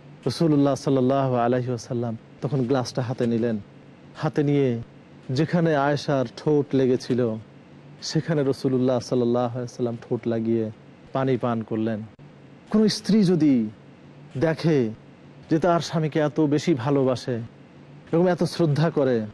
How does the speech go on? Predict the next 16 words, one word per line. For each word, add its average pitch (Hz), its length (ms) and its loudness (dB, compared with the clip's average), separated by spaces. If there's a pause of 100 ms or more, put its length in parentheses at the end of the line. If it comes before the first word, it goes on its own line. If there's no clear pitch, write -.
(580)
সেই 165 340 2
স্ত্রী 131 520 0
অবশ্যই 139 640 0 (460)
সেই 139 220 -2
স্বামীকে 127 420 -4
শ্রদ্ধা 113 340 -8
করবেন। 110 320 -10 (520)
সম্মানিত 147 360 0
ভাই 127 320 0
বোনেরা, 120 380 -2 (720)
অনেক 202 160 2
সময় 196 180 2
দেখা 170 240 0
যায় 135 280 0 (720)
আপনার 156 220 -2
স্বামী 147 500 0